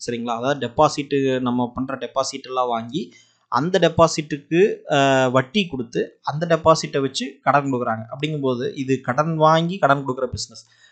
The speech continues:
அதனால இது வந்து நம்ம debt to equity ratio வந்து அப்ளிகபிள் ஆகாது. அதனால பேங்கிங் செக்டாருடைய ஸ்டாக்ஸ் அப்ளை பண்ணும்போது நீங்க வந்து debt to equity ratio வந்து அப்ளை பண்ணாதீங்க. அது வந்து யூஸ் ஆகாது. அதுக்கடுத்து வந்து பாத்தீங்கன்னா,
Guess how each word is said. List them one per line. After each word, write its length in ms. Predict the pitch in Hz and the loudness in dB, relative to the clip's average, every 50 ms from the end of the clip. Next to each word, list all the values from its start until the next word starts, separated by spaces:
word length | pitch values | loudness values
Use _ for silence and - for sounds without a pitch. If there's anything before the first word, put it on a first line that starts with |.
| _ - | _ 0
அதனால 280 | 131 139 156 170 170 | 2 2 4 4 2
இது 440 | 160 151 147 165 175 175 214 233 226 | 2 0 -2 -4 -2 0 4 6 6
வந்து 500 | 202 190 175 175 175 190 208 226 220 214 | 6 6 4 4 6 6 6 6 6 2
நம்ம 280 | 175 160 151 151 160 165 | 2 -2 -2 -2 -2 -2
debt 280 | 147 139 143 139 143 | 0 2 0 0 2
to 100 | - 180 | 0 0
equity 420 | 175 165 151 156 - 156 139 147 143 | 0 0 0 -2 -4 -6 -2 0 2
ratio 340 | 135 135 127 - - 139 127 | 2 2 2 2 0 -2 -2
வந்து 220 | 123 127 143 170 | 0 0 0 0
அப்ளிகபிள் 420 | 147 - - 143 135 - 135 135 | 0 0 0 -4 -4 -2 0 2
ஆகாது. 560 | 131 120 120 123 127 123 120 117 - 202 - - _ _ _ - | 4 6 6 6 4 2 0 0 -2 -4 -4 -6 _ _ _ -6
அதனால 300 | 135 131 139 160 160 135 123 | 0 2 6 6 6 4 4
பேங்கிங் 460 | 123 135 156 185 190 190 220 214 202 - | 2 4 4 4 4 2 2 0 0 0
செக்டாருடைய 520 | 180 165 175 - 170 160 156 151 151 147 139 - - | -2 -2 4 4 6 6 6 2 2 0 0 2 4
ஸ்டாக்ஸ் 300 | 135 143 151 - - 147 | 4 4 4 4 0 -2
அப்ளை 260 | 135 - 143 143 139 | -2 0 0 0 0
பண்ணும்போது 640 | 131 131 127 127 123 123 123 120 117 135 190 226 - - _ _ _ | 0 -2 -2 -2 -2 0 0 0 0 0 -2 -2 -2 -6 _ _ _
நீங்க 280 | - 147 143 147 143 139 | -6 -4 -4 -2 -2 -2
வந்து 220 | 131 131 135 170 | -2 -2 -2 -4
debt 300 | 175 143 127 139 131 135 | -4 0 0 -2 -2 0
to 100 | - 175 | 4 4
equity 380 | 160 147 139 143 147 131 139 135 | 4 4 4 0 -4 -2 0 0
ratio 400 | 123 123 120 113 - 127 123 120 | 2 2 0 -2 0 0 2 2
வந்து 340 | 117 117 120 131 170 196 - | 2 0 0 0 -2 -2 -2
அப்ளை 320 | - - - - 139 127 123 120 | -12 -16 -10 -6 -6 -6 -4 -4
பண்ணாதீங்க. 420 | 113 113 113 110 107 107 107 104 127 165 175 _ _ _ _ _ _ | -4 -2 -2 -4 -4 -6 -10 -8 -10 -10 -10 _ _ _ _ _ _
அது 200 | - 135 135 139 | -2 2 2 4
வந்து 220 | 135 127 127 151 | 2 2 0 0
யூஸ் 320 | 170 160 139 135 135 - 127 | -2 0 0 0 0 0 0
ஆகாது. 400 | 117 110 107 104 104 110 _ _ _ _ _ _ _ _ - 151 | -2 -2 -4 -8 -10 -12 _ _ _ _ _ _ _ _ -2 -2
அதுக்கடுத்து 400 | 160 160 185 185 190 208 196 185 | 2 2 2 2 4 4 4 2
வந்து 60 | 180 | 2
பாத்தீங்கன்னா, 440 | 175 180 165 156 156 151 170 - | 2 0 0 0 0 -6 -6 -6